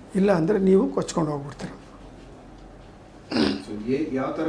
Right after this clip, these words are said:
Speaker 2: ಘಟನೆಗಳು ಏನಾಗ್ಬೋದು ಸರ್? ಪ್ರ-, ಪ್ರಳಯ ಅಂದ ಕೂಡ್ಲೇನೆ ಇವಾಗ ನಾವು ನೋಡ್ತೀವಿ.
Speaker 1: ನೀವು ಎಷ್ಟೋ,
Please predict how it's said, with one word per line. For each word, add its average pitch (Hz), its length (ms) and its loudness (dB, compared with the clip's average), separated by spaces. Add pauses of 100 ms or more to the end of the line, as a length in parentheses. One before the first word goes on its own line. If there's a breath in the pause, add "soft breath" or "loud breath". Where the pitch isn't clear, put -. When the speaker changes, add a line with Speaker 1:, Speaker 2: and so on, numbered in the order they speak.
Speaker 2:
ಘಟನೆಗಳು 127 440 -2
ಏನಾಗ್ಬೋದು 107 520 -4
ಸರ್? - 200 -14 (120)
ಪ್ರ-, - 340 -12
ಪ್ರಳಯ 120 320 -2
ಅಂದ 117 480 -4
ಕೂಡ್ಲೇನೆ 127 380 -6
ಇವಾಗ 120 240 -4
ನಾವು 123 240 -4
ನೋಡ್ತೀವಿ. 135 580 -2
Speaker 1:
ನೀವು 226 180 10
ಎಷ್ಟೋ, 277 260 4